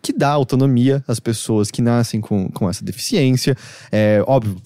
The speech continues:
algum, um certo cuidado sempre necessário, mas, é, não é que é uma pessoa completamente incapaz de jeito nenhum, tá longe disso. Tem casos e casos de pessoas com síndrome de Down que trabalham, que se sustentam e, e,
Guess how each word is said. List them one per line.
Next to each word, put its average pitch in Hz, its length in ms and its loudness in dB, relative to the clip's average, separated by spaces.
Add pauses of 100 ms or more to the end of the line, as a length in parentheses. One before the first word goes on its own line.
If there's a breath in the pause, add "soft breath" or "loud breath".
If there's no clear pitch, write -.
algum, 123 400 0
um 127 80 -2
certo 120 240 -2
cuidado 113 320 0
sempre 117 340 -2
necessário, 120 600 2
mas, 107 320 2 (260 loud breath)
é, 98 360 0
não 120 480 2
é 123 100 4
que 127 140 -2
é - 20 4
uma 113 140 2
pessoa 113 320 0
completamente 107 720 0
incapaz 117 520 2
de 104 120 -4
jeito 110 340 0
nenhum, 113 320 4
tá 117 100 -4
longe 113 360 2
disso. 107 260 0
Tem 95 160 -2
casos 113 380 0
e 107 40 -8
casos 104 320 0
de 101 80 -8
pessoas 104 300 -4
com 113 100 -6
síndrome 104 300 0
de 104 80 -2
Down 107 200 2 (300 loud breath)
que - 140 -8
trabalham, 120 540 0
que - 80 -8
se - 120 -10
sustentam 110 840 0
e, 98 200 0
e, - 180 -6